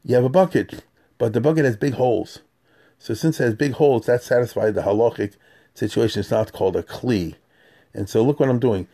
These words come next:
I'm taking this bucket with big holes, and it's a pain in the neck. I'm throwing the bucket in the water, pulling out the water, and immediately schlepping it over to where the mikveh is, or bl-,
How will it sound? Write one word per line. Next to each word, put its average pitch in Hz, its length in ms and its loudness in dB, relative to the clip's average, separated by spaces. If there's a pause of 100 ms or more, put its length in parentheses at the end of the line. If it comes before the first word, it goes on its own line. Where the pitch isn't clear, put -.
(200)
I'm 104 120 -4
taking - 340 0
this 110 100 -2
bucket - 260 -2
with 104 160 0
big 117 200 -2
holes, 110 340 0 (480)
and 101 320 0
it's 135 140 0
a 131 40 -2
pain 175 220 2
in 139 100 6
the 131 100 4
neck. 143 240 2 (280)
I'm 101 320 -2 (120)
throwing 147 360 2
the 117 80 2
bucket 120 260 2
in 107 80 2
the 101 80 2
water, 135 320 4 (260)
pulling 160 380 4
out 127 220 4
the 117 80 0
water, 151 440 2 (160)
and 107 160 0
immediately 131 420 2
schlepping 131 420 2
it 117 60 4
over 123 180 2
to 110 120 -2
where 104 120 6
the 104 80 2
mikveh 147 240 2
is, 127 280 2
or 101 120 2
bl-, 92 180 -4